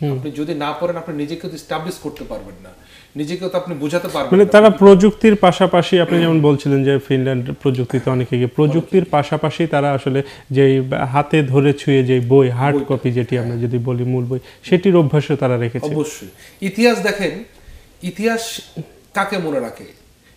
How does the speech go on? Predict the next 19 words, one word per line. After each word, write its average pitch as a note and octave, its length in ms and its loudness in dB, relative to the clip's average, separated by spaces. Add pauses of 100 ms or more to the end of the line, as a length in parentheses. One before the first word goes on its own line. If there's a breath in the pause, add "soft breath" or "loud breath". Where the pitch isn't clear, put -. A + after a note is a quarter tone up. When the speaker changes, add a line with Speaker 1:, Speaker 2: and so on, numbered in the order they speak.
Speaker 2:
ইতিহাস F#3+ 360 -8
কিন্তু F#3+ 220 -8
মনে D#3 260 -4
রাখে F3 240 -4
যদি C#3+ 260 -8
কেউ C#3+ 180 -8
লিখে B2 340 -10
যায়। F#2 160 -20 (180)
যেমন C3+ 280 -4
Speaker 1:
হুম। C3+ 40 -6
Speaker 2:
আমাদের C#3+ 420 -6 (440 soft breath)
সে - 200 -12
কোথায় E3 320 -10
অ্যারিস্টটল, D3 480 -6
আজ A2 160 -8 (240)
Speaker 1:
হুম। C#3 220 -6
Speaker 2:
থেকে D3 220 -8 (640)
দেড় D3 240 2
হা-, C#3+ 80 -6